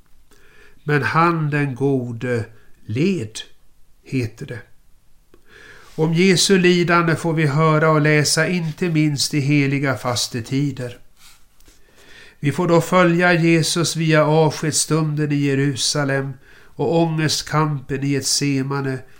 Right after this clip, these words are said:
till korsdöden på Golgata. Men varför fick han, som varken gjorde eller hade någon synd, lida så?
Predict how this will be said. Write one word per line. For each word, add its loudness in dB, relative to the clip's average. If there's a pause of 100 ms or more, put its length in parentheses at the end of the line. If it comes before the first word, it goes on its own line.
(140)
till -4
korsdöden -2
på -8
Golgata. -8 (1800)
Men 2
varför 2
fick -4
han, 0
som 2
varken 2
gjorde 2
eller 2
hade 2
någon -2
synd, -4
lida -2
så? -6